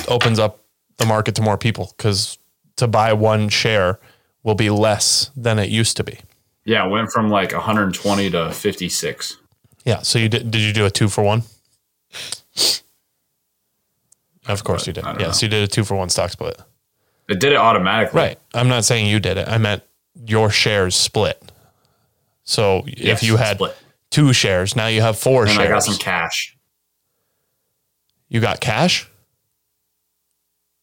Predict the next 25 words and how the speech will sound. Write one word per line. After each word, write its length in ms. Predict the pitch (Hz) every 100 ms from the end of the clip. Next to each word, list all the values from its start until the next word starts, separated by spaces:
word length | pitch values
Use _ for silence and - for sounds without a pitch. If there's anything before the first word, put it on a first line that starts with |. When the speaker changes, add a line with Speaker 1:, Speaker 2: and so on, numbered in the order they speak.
| _ _ _
Speaker 2:
Yeah. 220 | 98 87 82 - - - -
I 40 |
got, 100 | 98
like, 160 | 95 90
five 260 | 92 92
bucks 200 | 90 90
in 80 | 87
Speaker 1:
Okay, 100 | -
Speaker 2:
cash. 180 | 113 92
Speaker 1:
well, 120 | 95
then 160 | 104 107
that 360 | 113 120 -
means 280 | - 123 113
you 100 | 113
have 220 | 117 101
dividend 420 | 107 135 110 85 85
stocks 480 | - 85 76 -
in 160 | - 107
your 140 | 98
E 100 | 95
T 180 | 95 107
F, 320 | 104 - - - -
most 180 | 95
likely. 360 | - 85 - - - _ _ _ _ _ -
Speaker 2:
Yeah, 280 | 113 101